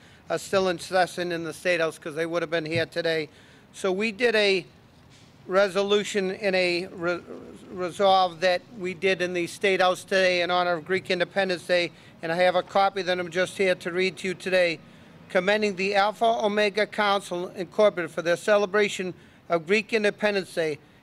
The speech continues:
and the two hundredth anniversary of the Greek War of Independence on March twenty-fifth, twenty twenty-one. Whereas Greek Independence Day celebrates the beginning of the Greek War of Independence in eighteen twenty-one, and the Alpha Omega Council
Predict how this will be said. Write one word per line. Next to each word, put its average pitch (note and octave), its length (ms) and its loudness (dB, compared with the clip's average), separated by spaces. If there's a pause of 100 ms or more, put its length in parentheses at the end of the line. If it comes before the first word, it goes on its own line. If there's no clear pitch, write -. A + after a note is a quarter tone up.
and E3+ 120 -4
the E3+ 80 -4
two A#3+ 240 -4
hundredth A3+ 440 0
anniversary G3+ 600 0
of F#3 100 -2
the D#3 80 -8
Greek G3 300 -4
War G3+ 300 4
of F#3 200 -6
Independence F#3+ 640 -2 (320)
on D#3+ 140 -2
March F#3+ 280 0
twenty-fifth, G3+ 520 -2 (180)
twenty G3 420 -2 (140)
twenty-one. E3+ 560 -4 (400)
Whereas G3+ 440 4
Greek G3+ 300 -4
Independence G#3+ 600 0
Day F3+ 180 0
celebrates G3 520 0
the F3+ 60 -6
beginning F#3 480 -2 (320)
of D3+ 160 -4
the E3 80 -6
Greek F#3+ 320 -6
War G#3+ 180 4
of F#3 120 0
Independence F#3+ 640 -2
in E3+ 160 -4
eighteen F#3+ 420 -4
twenty-one, D#3 520 -4 (280)
and E3 160 -4
the E3 240 -2
Alpha G3+ 460 0
Omega G3 460 0
Council E3+ 600 -2